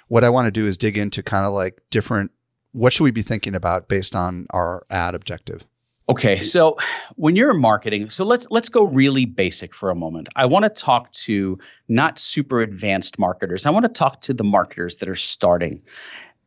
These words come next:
Speaker 2: Oftentimes, marketers, when they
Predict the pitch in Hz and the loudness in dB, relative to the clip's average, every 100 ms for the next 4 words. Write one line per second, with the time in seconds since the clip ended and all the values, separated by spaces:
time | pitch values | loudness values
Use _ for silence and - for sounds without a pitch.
0 | - _ _ - 185 208 202 - 131 113 | -20 _ _ 4 4 4 0 2 2 2
1 | 107 107 120 131 170 175 147 120 113 147 | 2 2 2 2 -4 -6 0 4 4 4
2 | 170 | 2